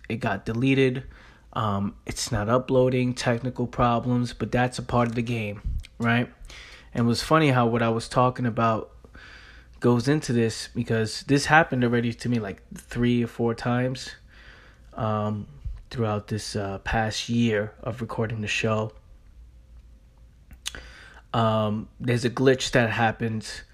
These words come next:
uh, right after I record, and it happens very v-, rarely, and, uh, the show just gets deleted, and it's weird. I don't know why that happens. It's just weird. And, um,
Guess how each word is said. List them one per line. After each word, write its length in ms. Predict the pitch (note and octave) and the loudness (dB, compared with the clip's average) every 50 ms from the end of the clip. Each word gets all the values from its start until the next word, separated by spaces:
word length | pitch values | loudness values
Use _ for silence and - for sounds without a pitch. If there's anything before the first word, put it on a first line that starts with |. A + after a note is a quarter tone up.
| - - - - - - - - - - - - - | -20 -20 -20 -20 -20 -20 -20 -20 -20 -20 -18 -10 -6
uh, 200 | - G#2+ G#2+ A2 | -4 -2 -2 0
right 220 | A#2 A#2+ A#2+ A#2+ A#2+ | 2 2 2 4 4
after 320 | A#2 A#2 - - - B2 | 2 0 0 2 2 2
I 60 | A2+ | 2
record, 680 | A2 A2 A2+ G#2+ - - C3+ B2 A#2+ A#2+ A#2 A2+ A2 G#2+ | 2 0 -2 -4 -2 0 2 2 4 4 2 2 0 -2
and 240 | A2 G#2+ G#2+ G#2+ - | -4 -6 -6 -6 -4
it 140 | - A2+ A2+ | -4 -2 -2
happens 720 | A2+ A#2+ A#2+ A#2 - A#2+ A2 G2+ - - - - - - - | 0 0 0 -2 -2 -6 -8 -8 -8 -10 -12 -12 -12 -12 -10
very 560 | A#2+ A2+ A#2+ B2 B2+ C3 B2+ B2+ B2+ B2+ B2 | -4 0 4 4 4 4 4 2 2 0 0
v-, 260 | A#2 A2+ A2 A2 A2 - | -2 -2 -2 -2 -2 -2
rarely, 840 | - - A2+ A2+ A2+ A#2 A#2+ A#2+ A#2 A2+ A2 G#2+ G#2+ G#2+ G#2+ A2 - - - - - - - - - - - - - - - - | -2 -4 -4 -2 0 2 2 2 2 0 -2 -4 -6 -6 -6 -8 -10 -12 -16 -20 -20 -20 -20 -20 -20 -20 -20 -20 -20 -12 -4 0
and, 320 | A#2+ A#2 A2+ A2+ A2+ G#2+ | 0 2 2 2 0 0
uh, 420 | A2+ A2 A2 A2 G#2+ G#2 G#2+ A2 G#2+ G2+ B2 | 0 0 0 0 0 -2 -2 -4 -6 -6 -4
the 100 | B2 A2+ | -2 -2
show 400 | A2 - - - B2+ A#2+ A#2+ A#2 | 0 0 2 4 4 4 4 2
just 300 | A2+ A#2+ A2 G#2 - - | 0 -2 -4 -4 -2 -2
gets 260 | A2+ G#2+ - - - | -2 -2 -4 -6 -6
deleted, 560 | - A#2 A2 A#2+ D3 E3+ D3 A2+ - - - - - - - - - - - | -2 0 2 2 4 2 2 0 -2 -6 -12 -20 -20 -18 -16 -16 -12 -10 -6
and 180 | A#2 A#2 A2 | -4 -2 -2
it's 240 | A2 G#2+ G2 - - | -2 -4 -6 -6 -4
weird. 400 | A2 A#2 B2 C3 A#2+ G#2 G2 F#2+ | 0 2 4 4 4 2 0 -4
I 140 | G#2 G#2 G#2 | -4 -4 -2
don't 100 | A2 G#2+ | -2 -2
know 140 | G#2+ G#2+ G#2 | -2 0 0
why 420 | G#2+ G#2+ A2 G#2+ G#2+ G#2+ G#2+ G2+ G2 | 2 2 2 2 0 -2 -2 -4 -4
that 160 | - A2+ A2 G#2 | -4 -4 -4 -2
happens. 560 | G#2 A2 G#2+ G#2+ - A#2+ A2+ A#2 A#2 - - | -2 -2 -2 -2 -2 -2 -2 -2 -4 -4 -6
It's 280 | A2+ G2+ - - - | -10 -8 -8 -8 -8
just 360 | - - A2 G#2 - - - - | -6 -4 -4 -4 -4 -4 -4 -2
weird. 320 | A#2 A2 G#2+ G2 - - - - - - - - - - - - - - | 0 0 -2 -4 -6 -10 -18 -20 -20 -18 -18 -18 -18 -20 -20 -20 -18 -8
And, 340 | - A#2+ A#2 A2+ A2+ A2 G#2 | -2 0 2 2 2 0 0
um, 360 | G#2+ G#2 G#2 G2+ G#2 G#2+ G2+ | -2 -2 -2 -2 -4 -6 -8